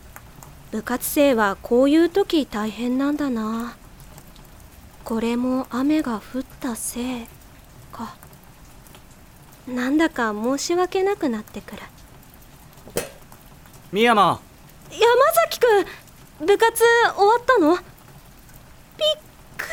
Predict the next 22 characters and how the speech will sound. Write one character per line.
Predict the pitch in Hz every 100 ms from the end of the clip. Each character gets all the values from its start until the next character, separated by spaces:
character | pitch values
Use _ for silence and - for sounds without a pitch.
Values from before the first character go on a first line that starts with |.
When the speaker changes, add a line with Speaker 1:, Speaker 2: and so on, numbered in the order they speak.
| 659
Speaker 1:
り | 622 640
し | -
た。 | 605 605 622 605 587 - - - - - -
完 | - 480 466 480
全 | 466 466
に | 453 427
油 | 427
断 | 415 427
し | 415
て | 427
た。 | 403 339
独 | 330 - - - - - - - - - - - - 339
り | 330
言 |
聞 | 339 339 330 - - - - -
か | 440
れ | 440
て | 453 466
な | 466
い |
か | 466 392
な？ | 339 330